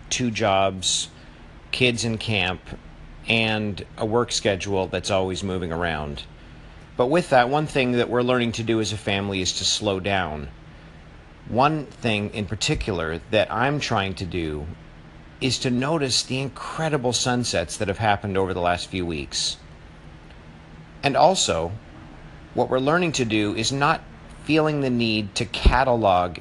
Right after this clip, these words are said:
every single moment. Just stop and look at the sunset and enjoy it. Take a long, slow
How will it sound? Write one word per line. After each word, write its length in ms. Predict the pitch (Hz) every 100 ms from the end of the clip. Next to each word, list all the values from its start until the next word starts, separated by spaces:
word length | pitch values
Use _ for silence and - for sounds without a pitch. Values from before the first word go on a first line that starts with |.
| -
every 640 | 113 117 117 123 123 120 -
single 640 | - 113 104 98 90 87 - -
moment. 600 | 95 90 80 65 57 - - - - - - - - -
Just 200 | 151 160
stop 400 | - - 151 - -
and 180 | 123
look 160 | 131 151
at 120 | 139
the 100 | 110
sunset 640 | - 101 90 - 76 - - - -
and 140 | 117
enjoy 380 | 117 104 117 123
it. 260 | 71 - - - - - - - - - - -
Take 220 | 151 147
a 60 | 135
long, 840 | 123 131 135 135 135 135 135 -
slow 800 | - - 113 113 107 107 104